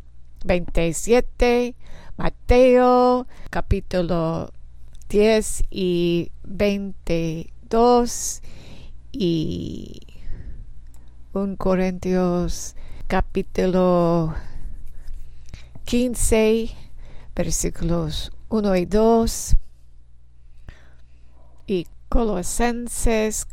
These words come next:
capítulo uno y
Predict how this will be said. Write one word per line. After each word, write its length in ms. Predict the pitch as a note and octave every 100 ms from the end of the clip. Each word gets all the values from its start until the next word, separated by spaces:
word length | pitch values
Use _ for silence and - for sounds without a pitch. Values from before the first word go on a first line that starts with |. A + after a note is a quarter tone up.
| -
capítulo 1080 | - A3 - - A3+ - G#3+ F#3+ F3+ E3+ E3
uno 540 | - B3+ B3+ B3 A#3+ B3 -
y 360 | F3 E3 E3+